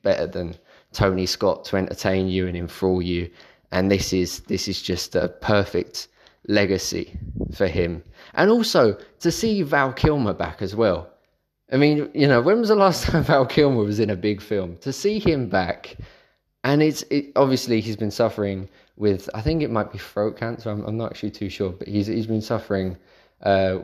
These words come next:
with, with that. And the way it's handled in the film is just beautiful.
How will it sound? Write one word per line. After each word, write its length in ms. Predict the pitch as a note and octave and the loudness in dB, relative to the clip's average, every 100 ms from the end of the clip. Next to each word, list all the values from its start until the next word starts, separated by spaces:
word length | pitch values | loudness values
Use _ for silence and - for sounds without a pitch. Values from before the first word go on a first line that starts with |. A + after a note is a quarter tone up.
| - | -10
with, 400 | E2 G2+ F#2 G2 | -4 -4 -4 -4
with 240 | G2 F#2 | -6 -2
that. 300 | G2+ F#2 - - | -2 -2 -8 -8
And 480 | G2 G2 F#2+ F2+ - - _ _ _ _ _ _ _ _ _ _ - | -4 -2 -4 -6 -10 -20 _ _ _ _ _ _ _ _ _ _ 0
the 160 | C3 | 2
way 200 | C3+ D3 | 4 2
it's 120 | B2 | 2
handled 420 | - G#2+ A2+ G#2 G2 | 2 0 0 -2 -2
in 140 | F#2+ | -4
the 80 | F2+ | -6
film 420 | - G2+ F#2+ F#2 | -2 -2 -2 -6
is 140 | F#2+ F#2+ | -8 -8
just 340 | G2+ F#2 - | -8 -10 -10
beautiful. 720 | G#2 G2+ G2+ - F2 F2 E2 | -2 0 0 -2 -6 -6 -6